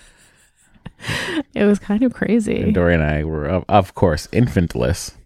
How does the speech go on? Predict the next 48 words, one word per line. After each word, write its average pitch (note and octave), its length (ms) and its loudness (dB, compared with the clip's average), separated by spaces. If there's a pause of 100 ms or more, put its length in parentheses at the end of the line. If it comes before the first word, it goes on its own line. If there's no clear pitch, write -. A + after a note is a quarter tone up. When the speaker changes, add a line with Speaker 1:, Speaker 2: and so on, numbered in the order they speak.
(260)
Speaker 1:
Yes. E3+ 540 -4 (240)
Speaker 2:
And, D2 480 -2
uh, D2 380 2 (640)
you B2 100 -2
know, F2 180 0
we E2+ 60 -2
just F#2 180 -4
watched - 220 -4
Henry F#2 320 4
eat - 80 -2
some F#2+ 100 -2
peanut G2 240 0
butter G2+ 160 0
crackers - 460 0
and D#2+ 100 0
had D#2+ 120 2
to D#2+ 40 -2
be D#2+ 80 0
content - 340 -2
with - 120 -4
that. G#2 240 0 (1160)
Speaker 1:
I C#4 180 -4
Speaker 2:
And F4 80 -2
Speaker 1:
mean, F#4 380 -2
Speaker 2:
quite - 180 4
frankly, B1+ 400 -2
I E2 80 -4
was. A#1+ 380 -6 (280)
Speaker 1:
I, A3 160 -2 (560)
I, - 180 -8 (100)
I, - 180 -4
I F#3+ 240 -4
was, A#3 280 0
I F#3 120 -2
was B3+ 200 0
too. - 320 0
Speaker 2:
No, F#3+ 240 6
I'm C2 80 -2
just, - 240 -6
I'm C#2 160 -4
just, - 320 -6
I'm G#2 140 -4
just - 200 -6
saying. C2+ 400 -2 (1200)
But F2 100 -4
it D#2+ 80 -4
was F2+ 160 -2
very, F#2 360 4